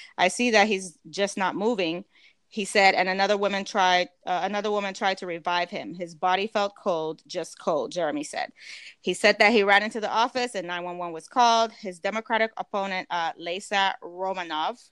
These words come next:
told the Las Veg-, Las Vegas Review Journal, "I'm stunned. This is not the turn I would have expected. My heart goes out to those who care about him. Just a crazy turn of events. Wow. All I can say is wow."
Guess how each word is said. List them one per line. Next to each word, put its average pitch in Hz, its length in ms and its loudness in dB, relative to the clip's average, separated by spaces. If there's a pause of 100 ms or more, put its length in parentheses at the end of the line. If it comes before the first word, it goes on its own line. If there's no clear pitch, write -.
(160)
told 180 300 -2
the 165 260 -4
Las 165 300 -6
Veg-, 175 340 -2 (240)
Las 175 240 -2
Vegas 185 320 -4
Review 185 240 -4
Journal, 156 420 -4
"I'm 170 140 0
stunned. 165 420 4 (380)
This 185 160 -2
is 214 100 0
not 208 180 4
the 202 80 -4
turn 190 280 2
I 175 80 2
would 170 100 -2
have 160 100 -4
expected. 190 640 2
My 175 140 -2
heart 180 220 2
goes 180 180 0
out 165 140 -2
to 180 100 -12
those 160 360 -4
who 170 120 -8
care 165 380 0
about 151 260 -2
him. 156 300 -8 (320)
Just 190 240 -4
a 190 40 -2
crazy 185 320 0
turn 175 220 -2
of 160 80 -6
events. 165 500 0
Wow. 160 360 0
All 165 120 0
I 165 120 2
can 160 160 -8
say 160 180 -6
is - 160 -10
wow." 101 280 -4